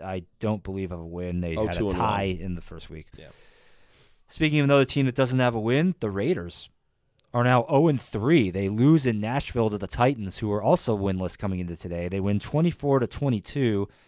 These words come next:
Speaker 1: That's the first win of the season for Tennessee. They get to one and two. That's, you start oh and three in the N F L, you're done, pretty much.
Speaker 2: Yeah.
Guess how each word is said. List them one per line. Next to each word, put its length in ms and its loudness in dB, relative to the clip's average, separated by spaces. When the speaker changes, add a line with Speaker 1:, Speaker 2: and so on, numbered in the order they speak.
Speaker 1:
That's 220 -2
the 60 -8
first 300 -6
win 120 -4
of 60 -4
the 60 -8
season 380 -8
for 160 -8
Tennessee. 840 -6
They 120 -6
get 140 -8
to 60 -8
one 200 -6
and 120 -8
two. 320 -8
That's, 400 -10
you 100 -8
start 280 4
oh 120 10
and 140 4
three 240 6
in 60 2
the 100 2
N 80 2
F 140 0
L, 260 8
you're 140 0
done, 320 -8
pretty 220 2
much. 400 -10
Speaker 2:
Yeah. 240 -8